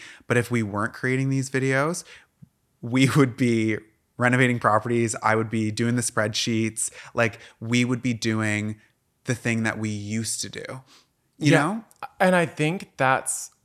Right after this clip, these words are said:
Speaker 2: what's interesting. So starting the Lamb Project, I kind of thought it was going to be that same feeling
Speaker 1: Mm-hmm.
Speaker 2: of, you know, renovating.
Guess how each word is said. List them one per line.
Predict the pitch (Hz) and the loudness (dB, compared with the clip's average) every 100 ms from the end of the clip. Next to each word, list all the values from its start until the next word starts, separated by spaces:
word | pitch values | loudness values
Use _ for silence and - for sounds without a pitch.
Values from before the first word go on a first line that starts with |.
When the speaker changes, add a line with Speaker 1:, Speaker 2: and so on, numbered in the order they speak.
| - | -12
Speaker 2:
what's | 139 123 110 - | -2 -2 -2 -6
interesting. | 127 123 110 110 110 | -6 -6 -6 -6 -2
So | 139 135 - - - | -2 -2 -6 -20 -12
starting | - 156 151 175 | -2 4 4 4
the | 139 | 0
Lamb | 117 110 127 | 0 0 0
Project, | 123 98 95 104 - | 0 -2 0 -4 -6
I | - 117 131 | -2 0 0
kind | - 139 135 | 0 -2 0
of | 127 | -2
thought | - 104 95 98 95 - | -4 -4 0 0 -4 -6
it | 139 | -6
was | 113 104 | -6 -4
going | 110 107 | -2 -2
to | 107 | -4
be | 113 107 | -6 -4
that | 107 - | -4 -6
same | - 107 104 | -8 -6 -6
feeling | 101 - 107 92 110 143 - | -10 -10 -8 -10 -12 -16 -10
Speaker 1:
Mm-hmm. | 123 101 104 | -8 -4 0
Speaker 2:
of, | 127 120 113 110 110 _ | 2 2 0 -4 -8 _
you | - 123 | -10 -6
know, | 110 98 98 101 107 _ _ _ _ _ _ - _ 123 _ - | -4 -4 -6 -8 -12 _ _ _ _ _ _ -20 _ -20 _ -6
renovating. | 131 127 120 104 98 101 | 0 2 2 -2 -2 -4